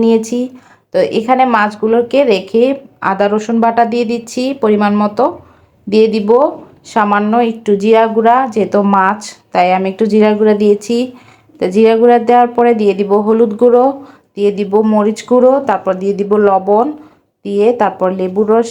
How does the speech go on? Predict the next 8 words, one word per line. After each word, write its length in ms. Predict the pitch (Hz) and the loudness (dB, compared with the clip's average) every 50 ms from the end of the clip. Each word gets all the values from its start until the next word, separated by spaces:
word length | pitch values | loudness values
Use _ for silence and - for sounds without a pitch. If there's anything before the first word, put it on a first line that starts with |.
| - - | -8 -8
চিপে 380 | - 214 208 208 - 233 247 277 311 311 - - - - - | -6 -6 -6 -2 0 2 2 2 2 -2 -6 -14 -18 -14 -12
এটাকে 380 | 175 170 180 175 175 - 190 214 254 262 254 185 | -8 -6 -6 -6 -6 -4 -2 0 0 0 -2 -2
ভালো 240 | 175 175 180 202 226 233 233 | -2 -2 0 0 0 0 0
করে 180 | - 214 214 220 214 202 | 0 0 0 2 0 0
মেখে 280 | 180 175 175 175 - 220 202 | 0 -2 -4 -2 -2 -2 -2
নিব। 160 | 202 196 190 214 262 339 - - - _ _ _ _ _ _ _ _ _ _ - | -2 -2 -2 0 -2 -2 -2 -8 -20 _ _ _ _ _ _ _ _ _ _ -6
তা 60 | 208 190 190 | -4 -2 -2
আমি 160 | 196 202 208 | -2 -2 -2